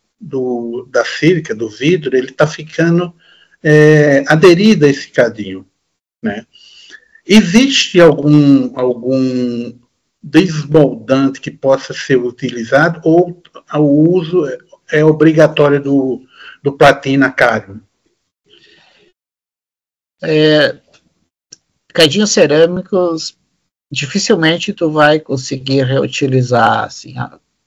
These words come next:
Speaker 2: eventualmente
Speaker 1: Uhum.
Speaker 2: tu até consiga, uh, reutilizar se tu usar a mesma composição e reaproveitar o que já tá lá dentro, assim,
Speaker 1: Uhum.
Speaker 2: porque realmente fica grudado. Tu tem ainda um outro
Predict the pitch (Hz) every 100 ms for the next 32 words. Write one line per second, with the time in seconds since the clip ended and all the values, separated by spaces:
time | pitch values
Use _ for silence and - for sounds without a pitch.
0 | _ - 120 127 123 139 151 147 - 151
1 | 160 160 170 131 165 165 156 139 131 127
2 | 131 123 131 147 143 147 135 127 131 147
3 | 156 - - 135 135 139 135 139 135 131
4 | 135 131 127 131 127 135 135 147 151 147
5 | 131 139 135 - 131 135 131 127 131 131
6 | 127 123 123 127 127 127 123 - - _
7 | - - 123 - 127 113 113 135 123 127
8 | 120 139 139 131 - 131 131 131 131 123
9 | 113 131 160 208 - - - _ _ 151
10 | 135 151 160 151 151 156 147 143 139 151
11 | 151 156 143 131